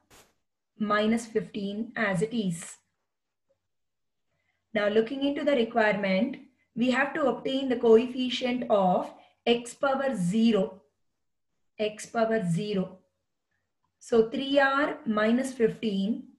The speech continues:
is equated to zero, so that r value is equal to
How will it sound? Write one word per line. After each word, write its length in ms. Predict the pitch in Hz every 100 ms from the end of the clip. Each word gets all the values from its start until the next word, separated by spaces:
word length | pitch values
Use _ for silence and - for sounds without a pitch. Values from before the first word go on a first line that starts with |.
| -
is 200 | 226 196
equated 600 | 226 - 262 254 254 247
to 120 | 247
zero, 760 | 180 196 196 190 190 254 - - _ _ _
so 200 | - 226
that 240 | 226 220 -
r 320 | 214 233 285
value 340 | 233 220 226
is 160 | 226 185
equal 480 | 214 214 226 196 185
to 260 | 254 415